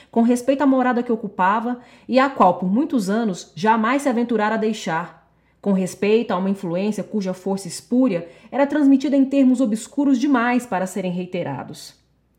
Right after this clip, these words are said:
Uma influência que algumas peculiaridades,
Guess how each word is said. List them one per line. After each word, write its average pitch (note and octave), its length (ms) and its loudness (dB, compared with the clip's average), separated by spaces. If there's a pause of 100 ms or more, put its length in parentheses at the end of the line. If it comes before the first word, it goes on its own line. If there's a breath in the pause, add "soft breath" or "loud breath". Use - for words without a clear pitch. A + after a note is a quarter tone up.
(500 soft breath)
Uma G#3 160 2
influência A3 600 0
que A3+ 120 -2
algumas A3 440 2
peculiaridades, F#3+ 1300 2